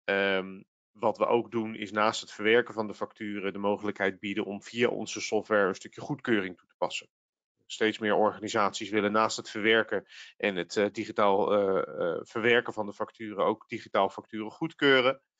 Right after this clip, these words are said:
En om die reden, ehm, eh, hebben wij ook ons eigen workflow portaal. Veel van onze klanten gebruiken of ons workflow portaal of Exact Synergy, misschien ook wel bekend.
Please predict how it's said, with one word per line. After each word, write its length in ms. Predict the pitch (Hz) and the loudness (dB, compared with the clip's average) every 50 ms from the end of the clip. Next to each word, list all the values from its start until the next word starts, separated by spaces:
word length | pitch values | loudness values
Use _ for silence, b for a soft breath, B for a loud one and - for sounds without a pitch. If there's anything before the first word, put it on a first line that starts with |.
| b b b b _ | b b b b _
En 160 | 98 90 87 | -6 -6 -6
om 100 | 90 95 | -6 -4
die 160 | 92 110 107 | 0 0 4
reden, 440 | 101 104 101 101 101 95 101 98 - B B B B B B _ | 6 6 6 6 6 4 2 2 0 B B B B B B _
ehm, 440 | - - 92 92 92 90 90 87 87 87 95 _ _ | -8 -6 -6 -4 -6 -6 -8 -12 -14 -16 _ _ _
eh, 100 | - - | -14 -12
hebben 180 | - 98 101 | -8 -8 -4
wij 120 | 101 110 87 | 0 0 0
ook 180 | 76 87 - | 0 -2 -4
ons 120 | - 101 - | -8 -12 -6
eigen 300 | 87 92 92 - - 95 | -6 -6 -6 -6 -8 -6
workflow 380 | 98 87 82 - - 101 101 | -6 -6 -6 -4 -6 -8 -6
portaal. 420 | - - 95 - 95 92 92 - _ _ B B B B B B B B B _ _ _ _ | -6 -10 -10 -6 -6 -6 -6 -8 _ _ B B B B B B B B B _ _ _ _
Veel 240 | _ - 143 139 135 | _ 4 6 6 6
van 140 | 127 131 127 | 4 4 2
onze 240 | 127 123 123 - - | 2 0 0 -4 0
klanten 440 | - 139 123 123 139 - 147 147 | 2 4 4 4 2 2 0 0
gebruiken 600 | - - 127 120 113 117 117 113 - 117 110 - | 0 -2 -2 2 4 4 4 2 2 2 0 2
of 360 | - 135 135 - - - - _ _ _ _ _ _ | 2 0 0 0 -4 -14 -16 _ _ _ _ _ _
ons 220 | - 135 131 120 | -6 -6 -6 -2
workflow 380 | 127 131 131 127 - - 127 120 | 2 2 2 2 4 0 0 2
portaal 520 | - 120 - 123 113 110 117 113 - _ _ _ | 0 0 4 6 6 6 6 4 2 _ _ _
of 120 | - 120 | -4 -2
Exact 360 | 117 110 - - 107 - - | -2 0 0 -2 -4 -4 -4
Synergy, 540 | - - 147 151 165 170 147 156 170 170 170 _ | 0 2 2 4 4 2 2 0 -4 -6 -8 _
misschien 240 | _ - - - 123 | _ -12 -4 2 2
ook 120 | 127 127 123 | 2 4 4
wel 120 | 131 127 | 2 2
bekend. 460 | 123 127 - 139 131 139 135 - _ | 2 2 2 2 2 2 -2 -10 _